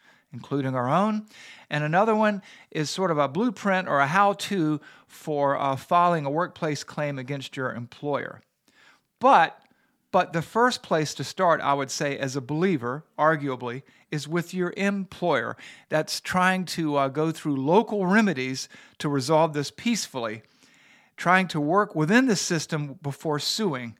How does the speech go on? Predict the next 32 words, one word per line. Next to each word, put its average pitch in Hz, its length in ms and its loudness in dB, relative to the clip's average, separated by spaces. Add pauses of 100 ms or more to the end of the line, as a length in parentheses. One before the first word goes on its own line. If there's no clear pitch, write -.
(160)
And 139 140 -8
it's 156 140 -8
all 220 240 4
about 185 320 2
knowing 180 340 4
your 254 160 0
rights. 151 460 2
It's 143 140 -6
all 175 200 2
about 170 320 0
sticking 226 520 -2
to 226 60 -2
the 220 120 -6
facts, 143 440 -2
not 165 280 -2
getting 190 240 2
emotional, 143 680 0 (360)
not 156 260 -2
running 180 260 2
your 190 120 2
mouth 185 280 2
or 160 80 -2
bragging 175 440 2
about 160 240 0
what 165 160 0
you're 156 100 0
about 160 320 2
to 156 60 -4
do. 147 260 -2
It's 147 140 -6
about 143 320 0
discretion. 147 720 -2